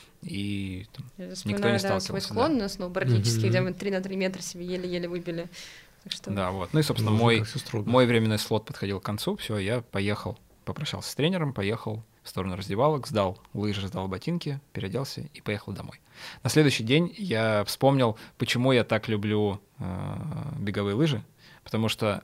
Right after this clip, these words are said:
Speaker 1: у тебя нагружается действительно в-, как будто бы все мышцы в твоем организме, но при этом очень равномерно, у тебя нет какой-то дикой
Speaker 2: Мгм.
Speaker 1: усталости и дикой боли,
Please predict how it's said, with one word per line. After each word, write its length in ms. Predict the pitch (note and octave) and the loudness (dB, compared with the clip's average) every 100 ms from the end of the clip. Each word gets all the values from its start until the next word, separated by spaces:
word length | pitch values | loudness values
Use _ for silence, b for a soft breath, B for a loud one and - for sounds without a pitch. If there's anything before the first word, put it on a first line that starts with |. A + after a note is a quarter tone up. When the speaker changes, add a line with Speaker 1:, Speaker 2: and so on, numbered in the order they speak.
| - _ _ _ - | -10 _ _ _ -10
Speaker 1:
у 40 | |
тебя 160 | - B2+ | 0 2
нагружается 420 | A#2+ A2+ C#3+ C#3+ | 4 4 2 2
действительно 600 | G2+ - C#3 A#2+ G#2 G2 - | -4 0 0 2 0 0 -6
в-, 80 | - | -4
как 160 | B2 | 0
будто 180 | A#2 B2 | 0 0
бы 100 | B2 | 0
все 300 | G#2+ - C3 | -2 2 4
мышцы 300 | A2+ G#2+ - | 4 2 -2
в 20 | |
твоем 220 | - G2+ F#2+ | -4 -4 -2
организме, 580 | F#2+ G2+ A#2+ D#3+ A#2+ - B B B | -4 -2 0 0 -2 -6 B B B
но 140 | - A2+ | -2 0
при 160 | A#2 | 4
этом 420 | B2+ - A#2 G2 - - | 4 4 2 0 -6 0
очень 300 | B2+ - A2+ | 2 4 2
равномерно, 640 | G2+ G2+ A#2+ F3 C3 F#2 - b | 2 2 4 4 2 -2 -10 b
у 60 | |
тебя 220 | A2 A2 A#2 | -4 0 0
нет 180 | B2+ | 0
какой-то 460 | - - A2 A2 G#2 | -2 -2 -2 0 -4
дикой 400 | G#2 A2+ B2 A#2 | -2 2 2 2
Speaker 2:
Мгм. 100 | G2+ | 0
Speaker 1:
усталости 380 | G2+ G2+ F#2+ - | 2 2 2 -2
и 40 | |
дикой 280 | G2+ G2+ G2+ | -4 -4 -2
боли, 320 | A#2 G#3 C3 | 4 4 2